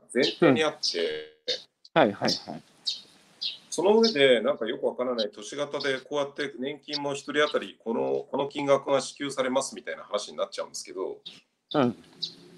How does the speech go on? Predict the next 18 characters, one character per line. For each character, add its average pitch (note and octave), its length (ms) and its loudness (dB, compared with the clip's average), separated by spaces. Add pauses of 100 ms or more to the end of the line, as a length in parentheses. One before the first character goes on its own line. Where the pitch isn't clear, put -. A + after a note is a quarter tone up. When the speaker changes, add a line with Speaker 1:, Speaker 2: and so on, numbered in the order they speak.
(1500)
Speaker 1:
あ F#2+ 160 0
の、 F#2 120 -4
そ D3 120 -2
れ - 240 -2
な F3 160 6
く G#3 80 -6
て - 120 -2
も、 F#2+ 240 0 (460)
あ - 100 -16
の、 D#2+ 160 -12
生 B2+ 120 -4
き - 100 -8
て F3+ 120 8
い E3+ 60 6
け E3+ 120 8
る E3+ 80 6
か - 100 0
ら、 - 360 -6